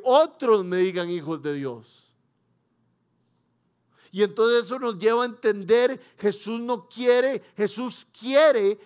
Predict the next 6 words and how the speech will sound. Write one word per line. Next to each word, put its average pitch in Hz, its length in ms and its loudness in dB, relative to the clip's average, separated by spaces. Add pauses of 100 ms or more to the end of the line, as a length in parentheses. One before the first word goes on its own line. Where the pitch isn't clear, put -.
(140)
que 202 160 0
nosotros 202 840 0
proclamemos 196 1080 -2
quién 214 360 -4
es 214 300 -4
Él, 240 500 0